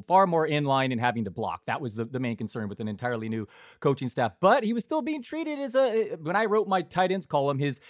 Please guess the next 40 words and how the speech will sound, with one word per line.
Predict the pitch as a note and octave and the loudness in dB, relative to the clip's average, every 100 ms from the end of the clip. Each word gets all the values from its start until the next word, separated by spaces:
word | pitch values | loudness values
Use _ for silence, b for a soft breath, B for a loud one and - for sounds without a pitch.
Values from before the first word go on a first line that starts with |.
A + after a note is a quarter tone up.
| B D#3+ | B 0
expert | F3+ - G3 | 0 -2 -4
consensus | D3+ E3+ D3+ C#3+ C3+ | -4 -4 -6 -10 -6
rank | C#3+ D3 C3+ | -4 -4 -4
was, | B2+ A2+ | -4 -2
uh, | A#2+ A2 | -2 -4
tight | - D#3+ | 0 0
end | D3+ C3+ | 0 -2
thirteen. | E3+ D#3+ - E3 D3 G2+ - | -2 -2 -2 2 2 0 -6
So | C#3 | -4
I'm | C3+ | -4
still | B2+ G3+ | -2 0
being | F3 E3 | 0 -2
ranked | B2+ D#3+ F#3+ - | 0 0 0 -2
in | D#3+ | 0
our | D#3 D3+ C#3 b - | 2 2 -2 b -4
community | F3 F3+ E3 C3 | 0 2 2 0
as | A#2+ | -2
a | A2+ | -2
borderline | D3 D3 C#3 C3 B2+ | 0 0 0 0 -2
starting | - C#3 C3 A#2+ | -2 -2 -2 -4
fantasy | C#3 A#2+ - | -4 -4 -6
tight | A2+ B2+ B2 | -2 0 2
end. | F3 C#3+ A#2+ B B B - | 2 0 -2 B B B -6
And | C3+ | 2
I'm, | D#3 F3+ | 2 2
let | D3 D3 | -2 -4
me | |
tell | - B2+ | -4 -2
you, | B2 G#2+ | -2 -2
Harmon, | A2 G#2 G#2+ | -2 -4 -2
I'm | A#2 C#3 | 0 0
gonna | A#2+ B2+ A#2 | 0 -2 -4
cry | - - A2+ A2+ G#2 F2+ E2 - | -6 -12 -4 0 0 -4 -10 -16
if | A#2 - | -16 -14
Gesicki | A2+ - A2 A#2 | -12 -10 -8 -8
is | G#2 | -10
traded | - A#2 G#2 | -6 -6 -6
to | G#2 | -8
the | G#2 | -10
Cowboys. | A2 G2+ F#2+ F#2+ F#2+ - | -4 -4 -4 -10 -14 -20